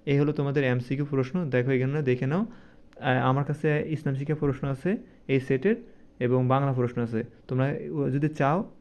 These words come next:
তো কমেন্ট করে জানাও যে বাংলা এবং ইসলাম শিক্ষা প্রশ্ন তোমাদের লাগবে কিনা, ঠিক আছে? তো আমার কাছে দুইটি আছে, তোমরা যদি বলো তারপর, তারপরে আমি এগুলো YouTube-এ ছাড়বো। তো চ্যানেলটি সাবস্ক্রাইব করে রাখবে, তো আমি ছাড়ার সাথে সাথে তোমরা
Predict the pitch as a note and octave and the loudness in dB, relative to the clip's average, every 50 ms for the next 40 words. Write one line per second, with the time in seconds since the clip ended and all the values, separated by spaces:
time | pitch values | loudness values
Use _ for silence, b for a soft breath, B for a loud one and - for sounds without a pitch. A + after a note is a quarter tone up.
0 | - - - B2+ - C3 B2+ B2+ B2+ C3+ C#3 C3 C3 C3 C#3 F3 G3+ G#3+ - A#2+ | -18 -10 -6 0 2 2 4 4 2 0 0 0 0 0 0 0 -2 -2 0 0
1 | B2 B2 B2 B2 B2 B2+ C3 C3+ D3 E3+ C#3 C3 A#2+ B2+ C3 B2+ - - - C3 | 0 2 2 0 0 2 0 0 -2 -2 -2 -2 -2 -2 -2 -4 -6 -6 -4 -4
2 | B2 B2 C3 B2+ C3 B2+ A#2+ - B2 A#2+ A#2+ A#2+ A#2+ B2 B2+ B2+ B2 A#2+ A2+ - | -4 -2 -4 -4 -4 -4 -4 -4 -4 -2 -2 -2 0 0 0 0 0 -2 -4 -4
3 | A2+ A2 G#2+ A2 b b b b b - - F#3 A3+ A3+ - - B2 B B B | -2 -4 -4 -4 b b b b b -4 -2 -2 -2 -2 -4 -10 -12 B B B
4 | B B B B - B2 A#2 B2 B2+ C3 C3+ C3 C#3+ C3+ C#3+ C#3 C#3+ D3 C#3 B2+ | B B B B -2 -2 0 0 0 0 -2 -4 -4 -4 -2 0 0 0 0 0
5 | B2+ - G#3+ A3+ A3+ - C3 B2+ B2+ B2+ C3+ C#3 C#3 C#3+ D3+ D#3 F3+ A3 A#3+ A3+ | 0 -2 -4 -4 -2 -2 -2 0 0 0 -2 -2 0 2 2 2 2 0 -2 -2
6 | - B2+ B2 B2 B2 B2+ C3+ C#3 - C#3 C3+ C3+ - D3 C#3 C3 C3+ E3 A3+ A3+ | -2 -2 0 0 -2 -2 -4 -4 -4 -4 -4 -4 -2 -2 -2 0 0 -2 -2 -4
7 | B B B B B B - B2+ A#2+ C3+ D3+ F#3 G#3+ A3+ B B B B B - | B B B B B B -2 0 2 2 2 2 0 -4 B B B B B 0
8 | B2 B2+ B2+ C3 C3 B2+ B2+ - A2+ A2+ A2+ A#2+ A2 G#2+ - b b b b b | 0 0 0 0 -2 -4 -4 -4 -4 -4 -4 -6 -8 -8 -10 b b b b b
9 | b b - C#3 C3+ C3+ C#3 C#3 D#3 E3 - - - - - - C#3+ C3+ C#3+ D3 | b b 0 2 2 2 2 0 -2 -6 -12 -16 -20 -14 -6 -4 -2 0 0 -2
10 | D3 D3+ - D3 C#3 C#3+ - - D3+ D3+ D3+ D#3 D#3+ D#3+ D3+ C#3+ C#3 C#3+ - F#3+ | -2 -4 -4 -4 -6 -4 -2 -2 0 2 2 2 2 2 0 -2 -2 -2 -2 -2
11 | A3+ - - B B B B B B - - C3 C3 C3 B2+ C3 - - - C#3 | -2 -2 -6 B B B B B B -2 2 4 4 6 4 4 0 -2 -4 -2
12 | C3 C#3+ - - C3+ C#3 C#3 - D3 C#3+ C#3+ D3 D3+ D3+ D3+ D3 C#3 C#3 C#3 E3+ | -2 -2 0 -2 -2 -2 -2 -2 -4 -4 -2 -2 -2 -2 -2 -2 -4 -2 -2 -2
13 | G#3+ | -2